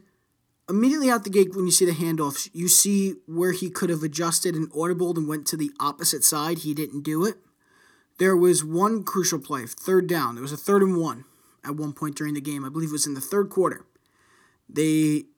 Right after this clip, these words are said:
went with the handoff to Henry on the left side. They're all shifting to the left. Protection starting to break down, running into that side. The blocking's falling apart. And Henry decides he's gonna cut and do what he usually does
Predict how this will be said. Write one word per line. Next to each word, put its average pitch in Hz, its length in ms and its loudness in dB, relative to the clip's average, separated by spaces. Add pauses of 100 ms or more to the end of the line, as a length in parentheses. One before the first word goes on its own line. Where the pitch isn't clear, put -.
went 165 280 -6 (720)
with 165 100 -6
the 175 60 -4
handoff 175 460 0
to 180 100 -6
Henry 175 280 0
on 156 120 0
the 151 60 -4
left 151 180 -2
side. 139 360 -2 (460)
They're 131 160 -2
all 170 440 2
shifting 175 500 0
to 170 100 -8
the 170 60 -2
left. 160 520 -2
Protection 165 520 -4
starting 175 280 -2
to 160 60 -4
break 165 300 -4
down, 156 380 -2
running 151 200 -4
into 156 180 -6
that 147 200 -4
side. 147 280 0
The 143 60 -10
blocking's 156 520 -2
falling 151 280 -6
apart. 143 420 -2 (800)
And 147 140 -2
Henry 220 280 4
decides 190 480 4
he's 165 100 0
gonna 170 180 0
cut 190 380 2 (240)
and 156 160 -4
do 180 100 0
what 175 120 2
he 190 60 0
usually 180 240 0
does 143 380 -2